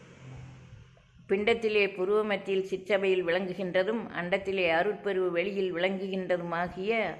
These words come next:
அருட்பேரொளியே ஆகும். அடுத்தது காற்றிடை ஈரியல் காட்டி அதிர்பல ஆற்றமும் வகுத்த அருட்பெருஞ்சோதி. ஈரியல் என்பது இரண்டு நிலைகள்,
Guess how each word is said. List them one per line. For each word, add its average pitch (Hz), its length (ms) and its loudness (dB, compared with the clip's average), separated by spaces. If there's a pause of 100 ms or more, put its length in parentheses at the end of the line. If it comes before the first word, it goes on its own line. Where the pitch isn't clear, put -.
அருட்பேரொளியே 165 880 -4
ஆகும். 127 380 -6 (880)
அடுத்தது 190 540 0
காற்றிடை 202 560 6 (140)
ஈரியல் 196 580 2
காட்டி 196 460 2
அதிர்பல 180 480 2
ஆற்றமும் 185 760 2
வகுத்த 165 520 0
அருட்பெருஞ்சோதி. 147 960 -2 (2750)
ஈரியல் 233 760 2
என்பது 202 440 2
இரண்டு 196 360 6
நிலைகள், 175 440 2